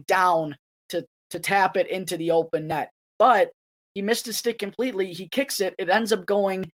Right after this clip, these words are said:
into the back of the net. I don't know. At a crucial point in the game, I just thought it was kind of weird that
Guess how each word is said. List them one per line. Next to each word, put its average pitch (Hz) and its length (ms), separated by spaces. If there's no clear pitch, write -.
into 214 260
the 185 80
back 180 320
of 170 120
the 156 80
net. 165 300
I 254 100
don't 254 120
know. 185 180
At 175 60
a 175 60
crucial 269 340
point 226 280
in 208 40
the 196 60
game, 185 320
I 208 160
just 214 240
thought 185 180
it 180 60
was 170 100
kind 170 240
of 147 160
weird 165 320
that 151 160